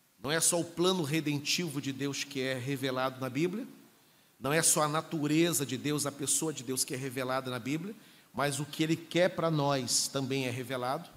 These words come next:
né? Há uma direção ética na Bíblia, uma direção moral para o homem, né? E também, a, por meio da Bíblia, nós conseguimos distinguir, né, é,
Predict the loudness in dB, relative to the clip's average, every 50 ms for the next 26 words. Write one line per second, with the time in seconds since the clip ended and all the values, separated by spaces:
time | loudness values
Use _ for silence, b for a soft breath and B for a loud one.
0 | -20 -20 b b b b b b b b -12 -10 -8 -8 -8 -6 -4 -2 -2 0
1 | 0 0 0 2 2 2 2 2 2 2 2 2 2 2 -2 -2 -2 -2 -4 -2
2 | -2 -2 -4 -4 -2 -2 -2 -2 -2 -4 -4 -4 -4 -2 0 2 2 2 2 2
3 | 2 4 4 4 6 6 4 2 2 0 -2 -4 -2 -2 -2 -2 -4 -4 -6 -8
4 | -10 -12 -10 -8 -10 -10 -12 B B B B B B B B B B B -4 0
5 | 2 4 4 6 4 4 4 2 -2 -10 -16 -20 -20 -20 -14 -14 -14 -8 -2 0
6 | 2 2 4 2 2 0 -2 -4 -6 -10 -14 -20 -20 -20 -20 _ _ _ -2 0
7 | 2 2 2 2 2 2 0 0 2 0 0 0 0 -2 -4 -6 B B B B
8 | B B -2 0 2 2 2 0 0 0 0 0 0 0 -2 0 0 0 -2 -4
9 | -4 -2 0 2 2 2 2 2 2 2 4 4 4 4 4 0 -2 -10 -14 -16
10 | -10 -6 -4 -4 -4 -4 -6 -12 B B B B B B B B B B _ _
11 | _ _ _ -10 -6 -6 -4 -4 -6 -8 -8